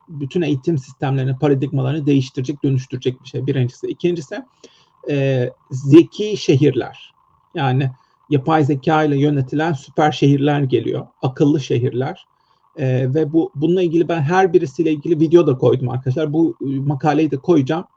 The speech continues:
Okursunuz yani. E, ş-, geleceğin şehirleri nasıl olacak? Yapay zeka her açıdan bu şehirlerde önemli bir,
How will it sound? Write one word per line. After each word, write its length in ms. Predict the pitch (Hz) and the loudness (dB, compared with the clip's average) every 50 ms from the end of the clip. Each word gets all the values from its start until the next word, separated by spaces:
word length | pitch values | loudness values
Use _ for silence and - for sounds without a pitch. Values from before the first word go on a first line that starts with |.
| _ _ _ _ - | _ _ _ _ -6
Okursunuz 560 | - 131 127 175 156 135 - 135 120 110 - - | -6 -2 -2 -2 -2 -2 -2 -4 -4 -4 -6 -10
yani. 280 | - 80 78 135 - 190 - _ _ _ _ _ _ _ _ - | -12 -12 -12 -12 -14 -14 -16 _ _ _ _ _ _ _ _ -6
E, 400 | - 139 135 131 127 131 123 127 | -4 -2 0 0 0 0 -2 -4
ş-, 220 | 127 - - - - - 151 135 | -6 -8 -12 -14 -12 -10 -10 0
geleceğin 460 | 143 151 151 160 156 143 180 185 196 | 4 6 6 6 8 6 6 6 4
şehirleri 540 | 170 - - 160 143 156 156 160 160 165 175 | 2 0 0 0 2 2 2 2 2 2 2
nasıl 240 | 180 175 139 - 151 | 0 -2 0 0 -2
olacak? 380 | 131 127 143 135 151 160 - - | -2 -2 -2 -6 -8 -6 -4 -4
Yapay 320 | 151 139 - 160 156 156 | -4 -2 0 0 2 2
zeka 420 | 143 151 139 - 160 151 151 131 | 2 0 0 0 0 0 0 -2
her 340 | 143 160 165 170 160 135 - _ _ _ _ _ _ _ | -2 0 0 -2 -2 -4 -10 _ _ _ _ _ _ _
açıdan 480 | - 135 127 - 143 151 156 185 185 175 | -2 0 0 2 2 2 2 0 0 -2
bu 60 | 170 | -2
şehirlerde 640 | 139 - 170 151 139 143 151 147 135 131 135 135 - | -2 0 2 2 2 2 2 0 0 -2 0 0 -2
önemli 500 | - 151 147 143 143 143 151 160 165 143 | -2 0 -2 -2 -2 -2 -2 -4 -2 -2
bir, 300 | 156 156 165 160 - _ | -2 -2 -4 -6 -10 _